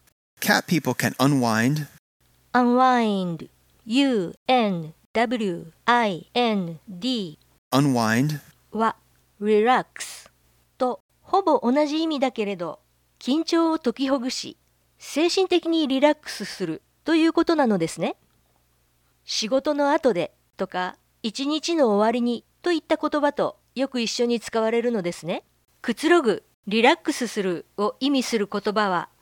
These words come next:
Speaker 2: 他にchill outがありますね。若者がよく使いますよね。続きを聞きましょう。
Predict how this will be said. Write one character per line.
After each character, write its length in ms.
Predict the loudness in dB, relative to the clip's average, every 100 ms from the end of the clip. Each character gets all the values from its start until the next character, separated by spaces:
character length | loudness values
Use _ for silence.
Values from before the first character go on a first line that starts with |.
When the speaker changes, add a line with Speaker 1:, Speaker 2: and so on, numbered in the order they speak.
| _
Speaker 2:
他 300 | _ 0 4
に 240 | 4 4 -2 _ _
chill 440 | -10 -2 2 2 2
out 280 | 0 -2 -4 _ -20 -20 _ _ _
が 240 | 0 2 2
あ 40 |
り 100 | 0
ま 120 | 0
す 140 | -2 -4
ね。 180 | -6 -6 _ _ _ _ _
若 260 | -2 2 2
者 220 | 2 2
が 140 | 4
よ 140 | 4 2
く 140 | 0
使 260 | -6 -2 0
い 60 |
ま 120 | 2 0
す 120 | -2
よ 120 | -4
ね。 180 | -6 -8 _ _ _ _
続 260 | -10 -6 -2
き 160 | 4 4
を 80 |
聞 200 | 4 -2
き 120 | 0 2
ま 140 | 4
し 120 | 4
ょ 360 | 4 4 -4
う。 40 | -14